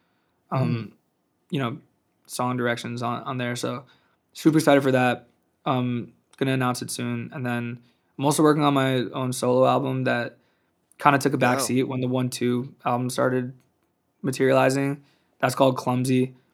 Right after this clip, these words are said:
Speaker 1: I announced it on my last tour, but it's, it's, it's almost done. It's just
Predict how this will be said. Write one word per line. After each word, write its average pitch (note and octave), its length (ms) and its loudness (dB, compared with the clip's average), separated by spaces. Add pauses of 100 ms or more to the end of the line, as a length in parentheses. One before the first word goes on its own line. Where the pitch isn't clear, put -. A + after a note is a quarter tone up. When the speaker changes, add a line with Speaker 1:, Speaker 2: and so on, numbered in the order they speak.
(220)
Speaker 1:
I C#3+ 60 0
announced C3 300 0
it B2+ 80 0
on B2+ 100 -2
my B2 100 0
last A#2+ 280 0
tour, A#2+ 400 0 (500)
but A#2 300 -2
it's, - 280 -8 (1400)
it's, D3 180 0
it's - 440 -4
almost D#3 340 2
done. C3 320 2
It's B2+ 120 -4
just A#2+ 280 -6